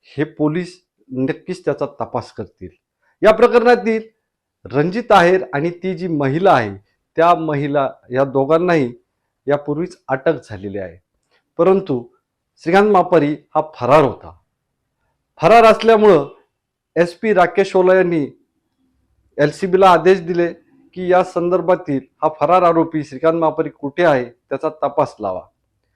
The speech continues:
या गुन्ह्याचा तांत्रिक विश्लेषण करताना पोलिसांनी पुणे जिल्ह्यातील कोथरूड या ठिकाणी शहर हद्द आहे, महापालिका हद्द आहे पुणे महापालिकेची,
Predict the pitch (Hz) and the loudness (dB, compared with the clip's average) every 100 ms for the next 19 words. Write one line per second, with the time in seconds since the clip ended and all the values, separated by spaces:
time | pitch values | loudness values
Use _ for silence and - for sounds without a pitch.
0 | _ _ _ 127 208 214 208 214 202 208 | _ _ _ 2 2 4 2 0 2 0
1 | 214 196 180 190 196 190 196 185 180 185 | 0 0 -2 -2 -8 -10 -10 -10 -8 -6
2 | 180 170 165 151 127 107 - _ _ _ | -2 -2 0 -2 -2 -8 -18 _ _ _
3 | _ - 170 180 190 190 175 139 113 - | _ -6 -4 -4 -2 0 0 -2 -4 -16
4 | - - - - - - 147 160 202 185 | -20 -18 -18 -20 -18 -14 -6 0 2 0
5 | 185 190 185 185 180 - 160 160 - 196 | 0 0 0 -4 -6 -6 -4 -4 0 0
6 | 170 165 156 135 131 104 - _ _ _ | 4 4 2 -4 -6 -6 -16 _ _ _
7 | - 175 185 160 147 143 131 131 _ 135 | 0 4 4 4 2 0 0 -4 _ -2
8 | 160 160 151 139 139 120 120 117 - 120 | 0 0 -2 -2 -4 -2 -4 -4 -8 -10
9 | 123 123 120 107 104 107 | -6 -6 -8 -12 -14 -16